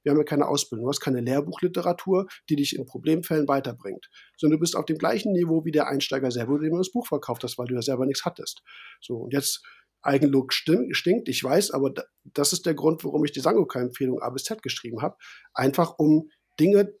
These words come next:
reinzuschreiben, wo jeder Verlag gesagt hätte, „Ey, Kokott, was willst denn du da für ein Buch schreiben? Das Ding ist ja nachher fünf Bände lang oder,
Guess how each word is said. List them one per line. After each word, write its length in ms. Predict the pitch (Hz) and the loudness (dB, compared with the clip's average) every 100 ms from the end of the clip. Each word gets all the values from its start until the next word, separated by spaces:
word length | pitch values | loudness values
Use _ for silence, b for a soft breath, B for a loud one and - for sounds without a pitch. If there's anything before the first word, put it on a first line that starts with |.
| - _ _ _ - | -20 _ _ _ -6
reinzuschreiben, 920 | 131 139 160 190 - 151 160 190 190 B B | 2 4 4 2 2 4 4 2 -2 B B
wo 80 | 135 | 2
jeder 220 | 135 160 | 4 4
Verlag 340 | - 139 147 | 4 2 2
gesagt 300 | 147 139 139 | 2 0 0
hätte, 260 | 135 127 120 | -2 -4 -2
„Ey, 100 | 117 | -4
Kokott, 440 | - 135 113 - _ _ _ _ _ _ | -4 -4 -6 -8 _ _ _ _ _ _
was 220 | 139 131 | -6 -2
willst 200 | 139 - | -2 -2
denn 60 | 131 | -2
du 60 | |
da 100 | 127 | -4
für 140 | 120 113 | -4 -4
ein 40 | |
Buch 140 | 151 196 | -4 -4
schreiben? 340 | - 113 101 | -4 -6 -6
Das 180 | 127 123 | -8 -2
Ding 160 | 143 | 2
ist 140 | 139 135 | 2 0
ja 60 | |
nachher 360 | 123 127 131 117 | -2 -2 -2 -4
fünf 320 | - 147 - | -4 -4 -2
Bände 260 | 139 147 160 | 2 4 4
lang 260 | 156 160 | 4 4
oder, 200 | 143 135 | 2 0